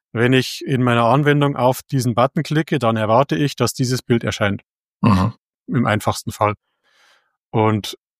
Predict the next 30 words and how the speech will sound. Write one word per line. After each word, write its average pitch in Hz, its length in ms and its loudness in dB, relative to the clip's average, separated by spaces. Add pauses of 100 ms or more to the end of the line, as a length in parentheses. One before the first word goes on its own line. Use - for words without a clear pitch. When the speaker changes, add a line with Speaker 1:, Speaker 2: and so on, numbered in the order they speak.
(300)
Speaker 1:
nat 113 280 -2
J 139 100 2
S 151 320 -2
lässt 131 240 0
sich - 220 -4
da 127 160 4
integrieren 135 720 0
in 147 540 2 (160)
bekannte 131 520 0
Testframeworks, 156 800 0
also 117 220 0
zum 113 180 -4
Beispiel 107 420 -2
Jest, - 440 2
das - 180 -8
ist - 160 -8
ein, 110 380 0
ein 107 160 -2
sehr 113 140 0
bekanntes 117 760 -2
JavaScript- 113 580 -2
oder 110 140 0
Node-Testframework, 117 1120 0 (640)
oder 107 300 -2
V-Test. 165 500 0 (1500)
Und 123 260 -4
darüber 147 420 4
kann 135 200 2
man 147 160 2
dann 143 300 2